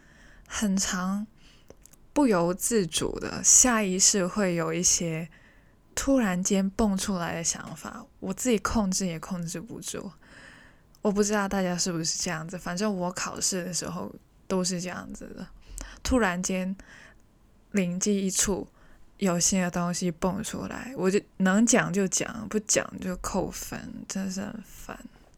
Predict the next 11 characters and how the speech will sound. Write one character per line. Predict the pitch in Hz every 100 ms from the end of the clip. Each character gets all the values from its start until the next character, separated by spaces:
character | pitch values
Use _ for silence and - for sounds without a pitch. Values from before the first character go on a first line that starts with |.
| _ - -
<laughs> | - 196 - - - 262
一 | 247
直 | 208
在 | 196
抱 | 190 196 170
怨。 | 165 170 180 156 - - - - - - - - - - - -
那 | 247 254 226 196 190 - - - _ -
讲 | 202 175
回 | 175 180
正 | 180 208 180
题， | - - -